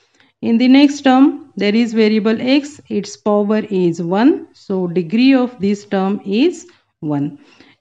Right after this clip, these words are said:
In the next term, there are two variables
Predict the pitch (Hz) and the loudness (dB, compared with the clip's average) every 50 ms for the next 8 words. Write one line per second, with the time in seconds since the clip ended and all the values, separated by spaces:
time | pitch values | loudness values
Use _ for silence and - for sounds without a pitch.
0 | _ - 254 262 262 269 285 285 294 302 294 254 254 269 294 302 285 - - - | _ 0 2 6 6 6 6 4 2 0 0 0 2 4 4 2 2 -2 0 0
1 | 202 180 196 254 294 277 - - 202 214 220 233 233 233 233 233 - 285 302 302 | 2 2 2 0 0 -2 -4 -6 -4 0 2 2 0 0 -2 0 4 4 4 4
2 | 262 262 226 196 170 175 170 156 151 170 202 277 285 - - - | 4 4 2 4 4 2 0 2 2 2 2 2 0 -2 -10 -20